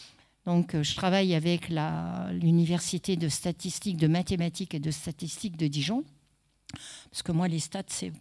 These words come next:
vraiment pas ma tasse de thé. Puis au moins, c'est, ils sont indépendants. C'est pas moi qui parle, c'est, <laughs> c'est eux qui vont parler avec les chiffres.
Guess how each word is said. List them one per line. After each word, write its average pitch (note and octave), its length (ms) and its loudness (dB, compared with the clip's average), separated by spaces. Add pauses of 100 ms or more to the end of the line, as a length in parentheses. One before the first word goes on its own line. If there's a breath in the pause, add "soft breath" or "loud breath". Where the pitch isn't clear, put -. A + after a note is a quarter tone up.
vraiment G3 320 0
pas F3 140 -2
ma E3 140 0
tasse E3 240 -4
de D#3+ 100 -2
thé. B3 260 -4 (380 loud breath)
Puis F#3 160 4
au F#3 80 6
moins, G3+ 260 6
c'est, D#3 360 0
ils E3+ 100 0
sont E3+ 180 2
indépendants. E3 680 6
C'est F#3 100 -6
pas F#3 160 4
moi A3+ 160 0
qui A3+ 120 -2
parle, A#3+ 320 0
c'est, - 300 -8
<laughs> - 80 -4
c'est - 360 -4
eux - 80 0 (340 loud breath)
qui A3 100 0
vont G3 140 8
parler F#3+ 260 2
avec F3 260 4
les E3 80 4
chiffres. - 360 -2